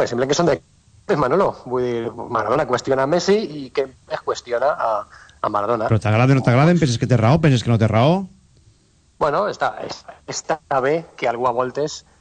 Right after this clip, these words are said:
Speaker 1: li recorde a Maradona que, que evidentment, pues, això no és, eh, no és Déu, no? Ni que va treure a passejar algun dia la mano de Dios i que a partir d'ahí, pues, eh, tinga que estar per damunt com, com l'oli, no? Me sembla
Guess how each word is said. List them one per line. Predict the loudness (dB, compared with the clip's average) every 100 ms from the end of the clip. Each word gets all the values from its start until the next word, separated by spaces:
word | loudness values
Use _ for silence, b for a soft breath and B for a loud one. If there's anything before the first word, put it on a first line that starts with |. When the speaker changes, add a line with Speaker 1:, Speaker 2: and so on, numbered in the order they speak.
| -6
Speaker 1:
li | -4
recorde | -2 -2 0
a | 0
Maradona | 0 -2 -2 -2
que, | -2 -4 -4 -6 -12 _ _ _ _
que | -4 -4
evidentment, | -4 -4 -4 -6 -8 _ -16 -14 -6
pues, | -6
això | -2 -4 -2
no | -2
és, | -2 -4 -4
eh, | -4 -4
no | 0 0
és | 0
Déu, | -2 -2 0 0
no? | -2 -2
Ni | -2
que | 0
va | 0
treure | -2 -2
a |
passejar | -4 -2 -2
algun | -2 -2
dia | -2 -4
la |
mano | -4 -8
de | -6
Dios | -2 0 -2
i | -6
que | -4
a |
partir | -4 -6 -6
d'ahí, | -2 -2 -4 B B B B B B 0
pues, | 0 2
eh, | 2 2 0 -2 -6 -10 -14 -8
tinga | -2 -2
que | -2
estar | -4 -2
per | 0 -2
damunt | -4 -2
com, | -2 -4 -6
com | -6 -2 0
l'oli, | 0 0
no? | -2 -2
Me |
sembla | -2 0